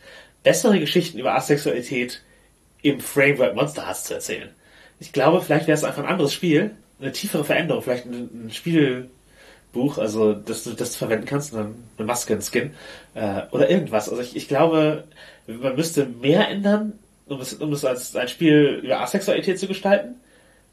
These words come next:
Oder mehr Bewusstsein und mehr damit spielen, mehr Sachen reframen. Oder eben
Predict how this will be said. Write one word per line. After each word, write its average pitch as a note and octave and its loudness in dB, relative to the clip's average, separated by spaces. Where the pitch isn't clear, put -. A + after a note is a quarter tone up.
Oder C3+ 2
mehr C#3 2
Bewusstsein G3+ 0
und B2 -10
mehr D3 2
damit B2 -4
spielen, G3+ 0
mehr B2 0
Sachen B2+ -6
reframen. C3 -2
Oder G#3+ 4
eben D3 2